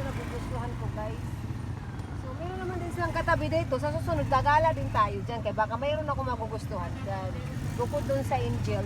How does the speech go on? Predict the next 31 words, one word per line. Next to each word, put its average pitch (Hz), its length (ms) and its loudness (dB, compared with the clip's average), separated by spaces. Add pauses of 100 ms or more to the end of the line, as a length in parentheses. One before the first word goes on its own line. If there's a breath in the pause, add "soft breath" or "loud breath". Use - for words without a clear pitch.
(460)
Garden. 202 520 0 (760)
So, 254 80 -2
andito 285 320 -2
na 339 80 0
kami, 320 320 -2
guys. 233 400 -2
Pauwi 254 400 -2
na 247 160 -2
kami. 220 480 -2 (1700)
Ayan, 320 1040 6
sa 277 80 2
wakas, 330 480 6
nakabili 339 480 2
na 349 160 6
ako 339 160 2
ng 339 140 4 (260)
aking 339 640 2
limo 320 400 0
na 302 160 0
green. 277 560 2 (640)
Hindi 269 160 2
ko 320 160 2
alam 330 240 4
kung 302 160 2
anong 311 160 0
tawag 302 320 2
nito. 294 480 2 (320)
Basta 277 320 0
yun 285 160 0
na 277 80 2
yun. 269 240 2